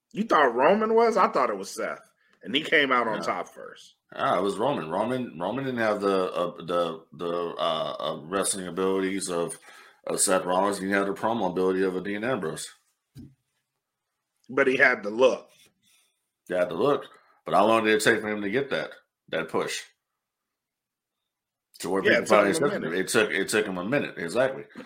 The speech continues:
Speaker 2: After
Speaker 1: It
Speaker 2: how
Speaker 1: took
Speaker 2: many
Speaker 1: him a minute.
Speaker 2: failed, how many failed WrestleMania main events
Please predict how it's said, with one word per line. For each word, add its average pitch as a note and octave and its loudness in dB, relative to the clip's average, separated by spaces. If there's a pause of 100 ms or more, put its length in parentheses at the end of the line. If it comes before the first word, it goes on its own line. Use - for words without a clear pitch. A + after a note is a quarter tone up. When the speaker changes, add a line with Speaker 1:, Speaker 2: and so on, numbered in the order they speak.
(160)
Speaker 2:
After F2+ 2
Speaker 1:
It F#2+ 0
Speaker 2:
how A#2 8
Speaker 1:
took B2 8
Speaker 2:
many A#2+ 4
Speaker 1:
him A#2 0
a F#2+ -2
minute. G#2 4
Speaker 2:
failed, A#2+ 6
how A2+ 4
many A#2 0
failed A#2+ 4
WrestleMania A#2 0
main A#2 -2
events B2 -4